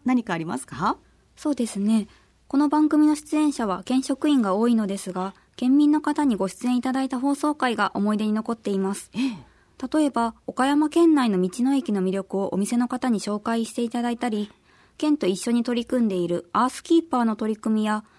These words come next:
Speaker 2: 献血推進の取り組みなどを高校生や大学生の方から紹介いただいた回が特に印象的でした。
Speaker 1: うん。そして岩瀬さんは、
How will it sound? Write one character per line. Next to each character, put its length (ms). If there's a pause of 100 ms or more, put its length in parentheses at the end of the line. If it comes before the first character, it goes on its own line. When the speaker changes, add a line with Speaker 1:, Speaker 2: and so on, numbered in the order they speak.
(140)
Speaker 2:
献 200
血 180
推 180
進 180
の 80
取 180
り 40
組 160
み 60
な 100
ど 160
を 140 (240)
高 180
校 200
生 240
や 220 (160)
大 160
学 160
生 160
の 120
方 220
か 120
ら 180
紹 240
介 160
い 60
た 100
だ 100
い 40
た 100
回 180
が 280
特 180
に 140
印 80
象 180
的 220
で 100
し 80
た。 220 (100)
Speaker 1:
う 40
ん。 500
そ 120
し 60
て 120
岩 180
瀬 140
さ 160
ん 120
は、 160